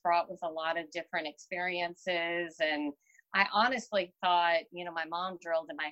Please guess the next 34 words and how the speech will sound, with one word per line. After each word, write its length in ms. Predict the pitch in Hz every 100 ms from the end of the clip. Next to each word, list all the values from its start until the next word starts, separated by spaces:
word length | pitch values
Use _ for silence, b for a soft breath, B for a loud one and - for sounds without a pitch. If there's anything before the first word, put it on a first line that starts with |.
| 165
head, 180 | 151 147 175
"Business, 380 | 180 175 170 -
business, 360 | 175 175 170
business, 420 | 185 180 175 147
so 80 | -
you 160 | 160 156
can 160 | 165
support 500 | 147 - - 220 220
yourself." 520 | 151 - 156 131 127 - B B B _ _ _
But 500 | 185 214 208 202 196 -
looking 520 | 196 220 254 302 262
back 440 | 185 165 185 214 -
as 140 | 185 180
a 60 |
child, 720 | 175 185 185 185 170 156 156 - - -
I 200 | 165 160
built 220 | 170 170 - - -
forts, 640 | 240 240 240 233 - - _ _ -
but 120 | 202
I 120 | 196 208
built 240 | 247 277 214
them, 220 | 180 180 -
painted 320 | 226 233 214 -
them, 200 | 170 170
made 180 | 170 170 -
furniture 500 | 202 196 196 - 156 -
for 180 | 165 160
them, 180 | 160 151
and 120 | 147
decorated 540 | 165 - 156 - - -
them. 240 | - 208 B B _
I 120 | 170 170
played 260 | - 170 208
Barbies, 680 | 233 240 247 233 226 220 214